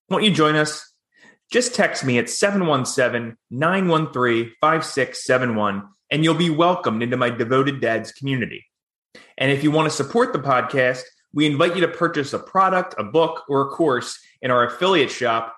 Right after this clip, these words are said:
on dad devotionals dot com. You can also contribute monthly at patreon dot com slash dad devotionals. Now, here's today's show.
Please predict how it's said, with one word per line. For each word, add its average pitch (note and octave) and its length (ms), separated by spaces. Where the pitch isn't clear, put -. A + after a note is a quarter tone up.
on A2+ 220
dad C3+ 200
devotionals D3 560
dot B2+ 260
com. C3 340
You C3+ 100
can E3 160
also G3 200
contribute F#3+ 380
monthly F#3 400
at B2 140
patreon E3 520
dot A2 260
com A#2 340
slash C3 580
dad B2 220
devotionals. A#2 720
Now, F#3 520
here's G#3+ 200
today's F#3 300
show. A2+ 320